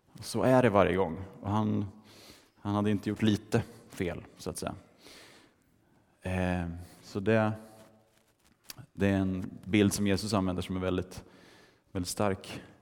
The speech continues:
Och en annan historia som har betytt mycket för mig är från Johannes evangeliet, eh, kapitel tjugoett, i slutet, det sista kapitlet av Johannes evangelium, så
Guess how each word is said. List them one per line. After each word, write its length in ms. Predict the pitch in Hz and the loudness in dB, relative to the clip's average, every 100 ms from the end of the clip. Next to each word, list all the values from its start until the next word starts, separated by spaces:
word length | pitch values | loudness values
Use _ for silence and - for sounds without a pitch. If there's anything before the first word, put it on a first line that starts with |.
| _ _ _ _ _ - - _ _ _ _ _ _ _ _ _ _ _ - - _ _ | _ _ _ _ _ -20 -20 _ _ _ _ _ _ _ _ _ _ _ -18 -18 _ _
Och 280 | 98 101 107 | 2 2 4
en 80 | 117 | 6
annan 200 | 127 143 | 6 6
historia 540 | 131 117 104 98 95 101 | 2 0 6 6 6 0
som 140 | - | -2
har 60 | 104 | 0
betytt 260 | 98 101 | 0 -2
mycket 220 | 101 98 98 | -2 -2 -2
för 80 | |
mig 240 | 101 98 95 | 2 2 4
är 100 | 98 | 2
från 160 | 110 | 0
Johannes 340 | 98 104 101 107 | 0 0 0 0
evangeliet, 640 | 101 107 104 95 - - - - - - _ | 0 2 2 2 -4 -14 -14 -20 -20 -20 _
eh, 260 | 80 80 | -14 -12
kapitel 400 | 92 - 110 120 | -8 -2 2 2
tjugoett, 580 | - 131 - - - - - | 4 4 4 0 -6 -4 -8
i 60 | 98 | -8
slutet, 500 | - 113 110 107 - | -2 0 0 -4 -10
det 60 | 95 | -4
sista 280 | 120 - 107 | -2 0 0
kapitlet 440 | 104 101 98 95 | 0 0 -2 0
av 280 | 92 87 82 - - - - - _ | 0 -2 -6 -14 -20 -20 -20 -20 _
Johannes 720 | 95 95 92 85 - - - | -2 0 -2 -4 -6 -10 -8
evangelium, 640 | 98 95 90 92 95 87 87 | -4 0 0 0 0 -2 -6
så 400 | - 95 90 | -6 -2 -2